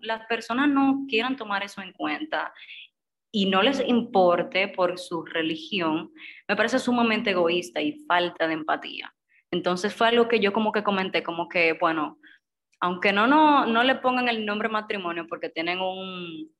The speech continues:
siempre como el, se van por la semántica de que matriz significa madre y no sé cuánto, de que por eso es que solamente es hombre y mujer, que me parece una total estupidez, realmente, una tontería,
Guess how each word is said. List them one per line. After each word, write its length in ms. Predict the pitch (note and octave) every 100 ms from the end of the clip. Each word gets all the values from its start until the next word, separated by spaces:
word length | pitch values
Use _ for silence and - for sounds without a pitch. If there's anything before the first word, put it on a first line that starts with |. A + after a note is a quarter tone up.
| - _ _ - -
siempre 440 | - E3+ D#3 F#3
como 440 | F#3 F3 E3 D#3+ D#3+
el, 680 | E3 D#3+ D#3 D3+ D3 - - _ _ _ _ _ _ _ - _ _ _ _ _ _ _ _ - _ -
se 140 | G#3
van 120 | F#3
por 120 | G3+ A#3
la 120 | A3
semántica 680 | A3 F#3+ F3 F3 - - E3+
de 100 | E3+
que 80 |
matriz 400 | F3 E3+ F3+ F#3
significa 580 | - F#3+ F#3 F3+ F3+ F3+
madre 480 | E3+ E3+ F3 E3+ E3
y 100 | E3
no 120 | E3
sé 160 | - E3
cuánto, 520 | E3+ F3 F3+ F3 E3
de 100 | E3
que 80 | E3
por 220 | E3+ E3
eso 340 | F3 G3 F#3+ F3
es 80 |
que 80 | -
solamente 560 | - F3+ F3 F3 F3+ F3+
es 120 | -
hombre 240 | F#3+ F3+ F#3
y 40 |
mujer, 140 | F3+
que 80 | F#3
me 80 | F#3
parece 200 | F#3 G3+
una 100 | A3
total 240 | G#3+ F3
estupidez, 640 | F#3+ G3+ E3+ E3+ G3+ F3+ -
realmente, 880 | F3 D#3+ D#3+ F3 F3+ D#3 - D#3 D#3+
una 200 | E3 E3
tontería, 800 | F3 F3+ D#3 D#3+ F3+ G3 E3 G3